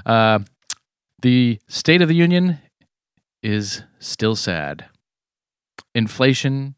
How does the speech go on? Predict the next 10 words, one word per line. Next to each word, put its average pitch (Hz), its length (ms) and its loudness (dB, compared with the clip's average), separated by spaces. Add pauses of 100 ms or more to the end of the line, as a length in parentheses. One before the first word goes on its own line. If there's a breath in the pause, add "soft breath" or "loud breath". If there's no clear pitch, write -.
(540 soft breath)
racial 127 360 2
tension, 131 680 -2 (640 loud breath)
and 131 240 2
Joe 135 200 6
Rogan 123 360 4
have 107 100 -2
all 117 120 2
become 113 300 -2
alarmingly 127 580 0
high. 113 420 -2